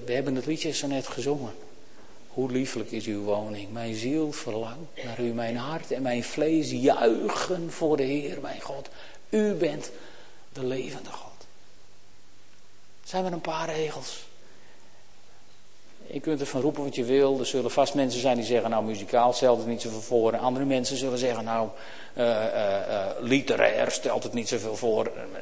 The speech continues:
Dan maar niet. Maar als je dat nou eens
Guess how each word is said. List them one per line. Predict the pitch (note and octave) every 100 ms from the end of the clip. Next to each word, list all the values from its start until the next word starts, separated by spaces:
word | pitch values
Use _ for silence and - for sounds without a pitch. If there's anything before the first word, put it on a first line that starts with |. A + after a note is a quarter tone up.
| -
Dan | B2+ B2+
maar | B2+
niet. | C3+ A2 - - - - - - - - - - - - - - - - - - - - - - - - -
Maar | C3+ D#3
als | D#3+
je | D#3
dat | D3+
nou | D#3 D#3 D3+
eens | - - -